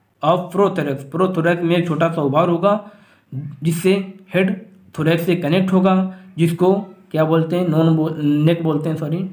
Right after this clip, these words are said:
known as neck, neck मतलब गर्दन, ठीक है, गर्दन, है ना। अब question घुमा के भी पूछ सकता है कि गर्दन किसे बोलते हैं, है ना, गर्दन किसे बोलते हैं,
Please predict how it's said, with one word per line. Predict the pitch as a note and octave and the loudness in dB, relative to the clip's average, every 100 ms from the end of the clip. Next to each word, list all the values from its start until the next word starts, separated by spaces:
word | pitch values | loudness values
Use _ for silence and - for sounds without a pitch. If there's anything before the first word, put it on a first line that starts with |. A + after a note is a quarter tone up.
| - - | -12 -2
known | D3+ D#3+ | 2 2
as | E3 | 2
neck, | C#3+ E3 - - - _ - | 2 0 -4 -16 -20 _ -4
neck | E3 | -2
मतलब | D#3+ D3 D#3+ D3 | -2 0 0 0
गर्दन, | C3 C3+ D3 D3 - - | -2 -2 -4 -6 -10 -14
ठीक | C#3 | -12
है, | C3 B2 - _ _ _ _ _ _ _ _ _ _ _ _ _ _ _ _ B2+ | -12 -14 -18 _ _ _ _ _ _ _ _ _ _ _ _ _ _ _ _ -6
गर्दन, | B2+ C3 C#3 D3+ D3 D3 - _ _ _ | 0 0 2 0 0 -4 -16 _ _ _
है | D#3+ | 0
ना। | F3+ - - - - - | 0 -2 -10 -20 -20 -2
अब | F3+ F#3+ - - _ - | 0 0 -6 -14 _ -8
question | F3 E3 F#3+ | -6 -2 -2
घुमा | F#3+ C#3+ E3+ | -2 0 0
के | F3+ | 0
भी | F#3 | 0
पूछ | F3+ F3 | -2 -4
सकता | F3 D#3+ - | -4 -6 -4
है | D#3+ D#3+ D#3+ - _ _ _ _ _ _ _ _ _ _ _ | -4 -4 -6 -14 _ _ _ _ _ _ _ _ _ _ _
कि | E3 | 2
गर्दन | D#3+ D3+ E3+ F#3+ | 2 2 2 0
किसे | E3+ F#3+ F#3+ | 0 0 0
बोलते | D3+ C3 C3 | 0 -2 -6
हैं, | B2 B2+ - - _ _ _ _ _ | -8 -8 -12 -20 _ _ _ _ _
है | D#3+ | -6
ना, | F#3 - - - _ _ _ | -6 -6 -12 -20 _ _ _
गर्दन | C#3+ C#3+ E3 F3+ | -4 0 0 0
किसे | D3+ F#3 | -2 0
बोलते | F3+ D3 - C3+ | 2 0 -2 -4
हैं, | D3 B3 - | -4 -6 -10